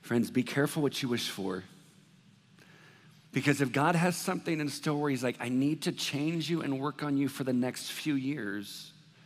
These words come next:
you're gonna need to trust me in the process." Are you sure you wanna know?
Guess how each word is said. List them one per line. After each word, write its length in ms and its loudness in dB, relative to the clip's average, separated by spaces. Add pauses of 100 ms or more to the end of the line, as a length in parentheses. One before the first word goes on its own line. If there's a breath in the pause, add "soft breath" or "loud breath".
(420 loud breath)
you're 100 2
gonna 160 4
need 200 4
to 80 0
trust 420 -2
me 80 0
in 60 0
the 60 -2
process." 960 -10 (500)
Are 60 0
you 80 0
sure 200 0
you 140 0
wanna 140 0
know? 360 -4